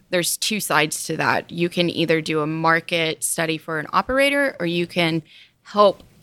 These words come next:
vendors break into a new market. So if they're an offshore company and they want to come on to, say, West Texas and sell to that market, then we help facilitate the business development and the product, how it would be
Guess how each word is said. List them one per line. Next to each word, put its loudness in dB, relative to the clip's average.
vendors 2
break 2
into 0
a -2
new 2
market. -2
So 0
if -2
they're 0
an -4
offshore 0
company 0
and 2
they 4
want 4
to -2
come -2
on 0
to, 0
say, 0
West 0
Texas -4
and 0
sell -2
to -6
that -4
market, -2
then 4
we 2
help -2
facilitate -2
the -2
business -4
development -2
and -2
the 2
product, -2
how -2
it -6
would -4
be -2